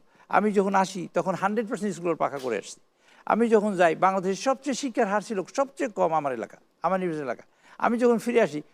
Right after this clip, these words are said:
তখন শিক্ষার হার স-, উপর থেকে পাঁচজনের মধ্যে একজন, উপর থেকে, নিচের থেকে না। আমি যখন যাই, প্রথম এমপি হই, তখন নকলে সরাসরি। আমি যেদিন এমপি হই, সেদিন থেকে যতদিন ছিলাম, নকল বন্ধ। আমার ছেলেরা এখন তখন কম্পিটিটিভ পরীক্ষা খুব ভালো রেজাল্ট করতেছে।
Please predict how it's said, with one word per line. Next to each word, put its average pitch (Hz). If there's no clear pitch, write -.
তখন 202
শিক্ষার 208
হার 196
স-, -
উপর 208
থেকে 180
পাঁচজনের 175
মধ্যে 113
একজন, -
উপর 277
থেকে, -
নিচের 247
থেকে -
না। -
আমি 233
যখন 233
যাই, 214
প্রথম 208
এমপি 202
হই, 202
তখন 196
নকলে 185
সরাসরি। 135
আমি 214
যেদিন 214
এমপি 214
হই, 214
সেদিন 190
থেকে 190
যতদিন 175
ছিলাম, 160
নকল 156
বন্ধ। 131
আমার 208
ছেলেরা 214
এখন 180
তখন 185
কম্পিটিটিভ 185
পরীক্ষা 175
খুব 170
ভালো 156
রেজাল্ট 165
করতেছে। 131